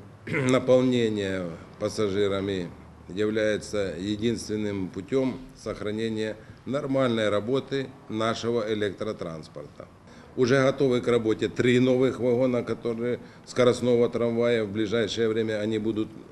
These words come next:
вы-, выведены на линию. Они уже стоят в депо у нас в городе. На этой сессии мы выделили еще два миллиона четыреста тысяч гривен на приобретение еще четырех вагонов. Уверен, они,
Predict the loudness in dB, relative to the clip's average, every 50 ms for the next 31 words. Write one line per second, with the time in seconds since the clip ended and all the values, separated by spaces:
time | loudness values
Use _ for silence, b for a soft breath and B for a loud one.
0 | -18 -14 -8 0 4 4 4 4 2 0 -4 -6 -4 0 2 2 4 4 4 2
1 | 2 0 0 0 0 2 2 2 2 2 0 0 0 -2 -4 -6 -6 -8 -10 -14
2 | -10 -8 -6 -4 -4 -4 -4 -4 -4 -6 -6 -8 -6 -6 -6 -6 -6 -4 -6 -6
3 | -4 -4 -6 -4 -4 -4 -6 -6 -6 -8 -6 -4 -2 -2 -2 -2 -4 -4 -6 -8
4 | -8 -12 -18 B B B B B B B B B B B B -6 0 4 6 6
5 | 6 4 2 0 0 2 0 0 0 0 0 0 0 2 2 2 2 0 0 0
6 | 0 0 2 2 0 0 -2 -2 -2 -2 -2 0 2 2 2 2 2 0 2 2
7 | 4 4 4 2 2 2 2 2 2 2 2 2 0 -2 -2 -4 -8 -6 -2 -2
8 | 0 0 -2 -2 -2 -4 -4 -4 -2 -4 -4 -4 -2 -4 -4 -4 -4 -4 -2 0
9 | 0 0 0 0 -2 0 -2 -2 0 2 4 4 4 4 2 -2 0 0 -2 0
10 | 0 -2 -4 B B B B B -2 0 2 2 2 0 -2 0 2 2 2 0
11 | -2 -4 -2 4 4 4 6 6 4 4 2 0 -2 0 0 0 2 2 2 2
12 | 2 2 0 0 -2 -4 -8 -16 -20 -20 -20 _ -20 b b b b b b b
13 | b -6 -4 0 2 4 4 4 4 2 2 0 -2 0 0 0 0 -2 -2 -4
14 | -6